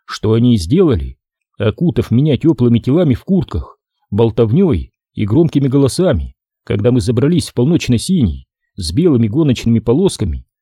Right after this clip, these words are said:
Плимут Хэмми Барракуда тысяча девятьсот семидесятого года, находившийся в идеальном состоянии и принадлежавший Энджел.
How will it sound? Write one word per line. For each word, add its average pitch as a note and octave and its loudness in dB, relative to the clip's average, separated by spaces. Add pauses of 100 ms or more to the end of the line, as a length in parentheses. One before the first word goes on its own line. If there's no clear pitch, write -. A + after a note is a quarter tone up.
(200)
Плимут D3 2
Хэмми D#3+ 0
Барракуда B2 0
тысяча C#3 -4
девятьсот D3 0
семидесятого C#3+ -2
года, C#3 -2 (520)
находившийся A#2+ -2
в B2 2
идеальном B2 4
состоянии A2+ 0 (380)
и G#2+ -2
принадлежавший A#2+ 2
Энджел. G2 0